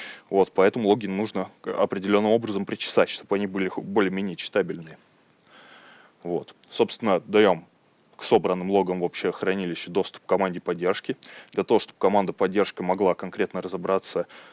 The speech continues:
а, с кейсом пользователя, у которого что-то не работает, собрать всю нужную информацию с ссылками на логи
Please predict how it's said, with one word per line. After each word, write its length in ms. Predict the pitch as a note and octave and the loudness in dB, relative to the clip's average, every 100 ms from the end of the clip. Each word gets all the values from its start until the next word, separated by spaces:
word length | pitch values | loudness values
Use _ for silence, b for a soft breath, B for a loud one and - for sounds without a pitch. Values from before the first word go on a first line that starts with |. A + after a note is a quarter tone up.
| B | B
а, 320 | - F#2+ F2 - | 2 4 4 -4
с 100 | - | -4
кейсом 480 | - G2+ - F2 - _ _ _ _ | 0 0 0 -8 -8 _ _ _ _
пользователя, 560 | A#2+ B2 C#3 C#3+ C3 | 2 4 2 4 -2
у 120 | C3+ | -2
которого 320 | G2+ A2+ A2 G#2+ | -4 2 4 2
что-то 260 | - G#2 | 0 -2
не 140 | - G2+ | 0 0
работает, 460 | G2 G2+ G2 F2+ | 2 2 0 -2
собрать 360 | - G2+ G#2 F#2+ | -2 0 2 0
всю 160 | - G#2 | -2 -6
нужную 320 | F#2+ F#2 F#2 | -6 -6 -8
информацию 680 | F#2 G2 F#2 G#2+ - C3+ | -2 -2 2 0 0 -6
с 80 | B2+ - _ | -6 -12 _
ссылками 540 | - - A2 G#2+ F#2+ F#2+ | -14 -4 -2 -2 -4 -4
на 120 | F2 | -2
логи 320 | F#2 G#2+ C#3 | 2 2 0